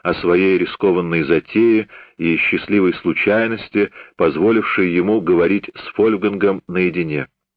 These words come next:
«Он был счастлив, что вы решились побывать у него в Якобсбюле», —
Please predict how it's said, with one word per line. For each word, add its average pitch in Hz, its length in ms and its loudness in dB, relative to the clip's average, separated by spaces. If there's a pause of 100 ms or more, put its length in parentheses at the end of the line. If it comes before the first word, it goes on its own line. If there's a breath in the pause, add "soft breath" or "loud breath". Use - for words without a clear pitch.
(680)
«Он 131 240 0
был 147 240 2
счастлив, - 920 -4 (280 loud breath)
что - 320 0
вы 123 140 4
решились 113 520 0
побывать 101 480 0
у 104 60 0
него 92 420 0 (220 loud breath)
в 80 100 -10
Якобсбюле», — 76 840 -2